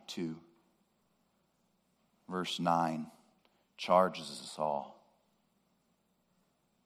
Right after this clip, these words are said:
when it says, "But you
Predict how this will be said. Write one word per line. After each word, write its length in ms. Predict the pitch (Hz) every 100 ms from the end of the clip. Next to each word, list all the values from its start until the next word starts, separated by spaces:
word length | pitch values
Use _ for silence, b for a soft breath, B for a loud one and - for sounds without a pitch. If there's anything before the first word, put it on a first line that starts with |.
| _ _ _ _ _ _ _ _ _
when 120 | 92
it 60 | 82
says, 460 | - 98 90 87
"But 260 | - 90 82
you 460 | 95 113 120 87